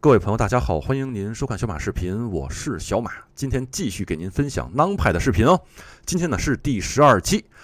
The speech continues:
啊。不过在此之前呢，首先我还是先感谢一下开通我 YouTube 会员频道的朋友们，您们的支持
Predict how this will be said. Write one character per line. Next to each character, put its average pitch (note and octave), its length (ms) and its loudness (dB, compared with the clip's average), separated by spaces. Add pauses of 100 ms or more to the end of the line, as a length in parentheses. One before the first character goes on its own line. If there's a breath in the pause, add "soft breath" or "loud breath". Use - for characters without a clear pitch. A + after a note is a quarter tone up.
(140 loud breath)
啊。 - 20 -4
不 B2+ 80 2
过 E3 120 4
在 E3 160 6
此 - 80 -2
之 B2+ 100 -4
前 B2 160 0
呢， D3 80 -2
首 E2 280 -2
先 C#3+ 260 -2
我 F2 80 -4
还 G2+ 140 0
是 B2+ 120 -2
先 D3 260 -6
感 D2+ 220 -6
谢 - 160 -4
一 F#2+ 120 -4
下 C3+ 200 -2
开 D3 220 -2
通 D3 140 -6
我 E2+ 120 -4
YouTube B2 380 -4
会 - 160 -6
员 A#2+ 140 -4
频 A#2 160 -4
道 D#3+ 100 2
的 A#2 80 -4
朋 G#2 140 0
友 G2+ 80 0
们， F2 100 -4 (300 soft breath)
您 G#2+ 180 -2
们 D#3 100 0
的 F#2+ 60 0
支 C#3 140 0
持 G2+ 200 0